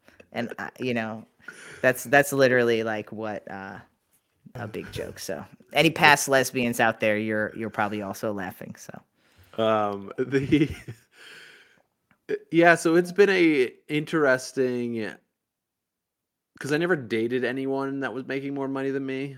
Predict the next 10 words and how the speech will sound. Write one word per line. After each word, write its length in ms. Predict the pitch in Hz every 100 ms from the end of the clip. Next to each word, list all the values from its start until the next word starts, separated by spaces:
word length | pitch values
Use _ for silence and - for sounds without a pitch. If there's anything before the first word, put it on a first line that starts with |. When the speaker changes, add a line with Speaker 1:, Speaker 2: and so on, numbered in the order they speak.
| 131 -
Speaker 2:
'Cause 200 | 123 131
right 160 | 160
out 160 | 151 123
of 60 | -
college, 340 | 113 107 95
I 40 | 92
was 120 | 87
doing, 280 | 95 92 87
like, 220 | 80 73
ninety-two, 960 | 87 87 82 - 92 87 87 85 85